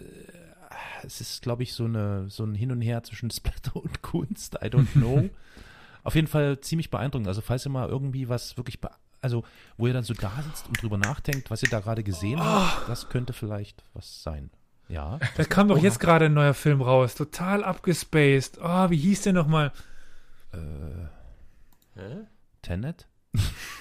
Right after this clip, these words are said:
Speaker 1: Nee, <laughs> kleiner Scherz. Äh,
Speaker 3: Das war
Speaker 1: weiß
Speaker 3: ein
Speaker 1: nicht.
Speaker 3: Flop.
Speaker 1: Hm? Ja, der war, ja gut. Hm.
Speaker 2: Ich ü-
Speaker 1: Das war ein Flop.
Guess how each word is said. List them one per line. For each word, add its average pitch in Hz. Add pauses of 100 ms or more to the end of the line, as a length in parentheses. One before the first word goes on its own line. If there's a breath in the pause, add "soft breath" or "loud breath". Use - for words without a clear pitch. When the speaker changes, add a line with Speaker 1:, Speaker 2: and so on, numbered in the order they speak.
(140)
Speaker 1:
Nee, 123
<laughs> -
kleiner -
Scherz. - (320 loud breath)
Äh, 113
Speaker 3:
Das 113
war 117
Speaker 1:
weiß 147
Speaker 3:
ein -
Speaker 1:
nicht. -
Speaker 3:
Flop. - (560 loud breath)
Speaker 1:
Hm? 185 (380)
Ja, 123
der 127
war, 113
ja 92
gut. -
Hm. -
Speaker 2:
Ich 196
ü- 214 (160)
Speaker 1:
Das -
war -
ein -
Flop. -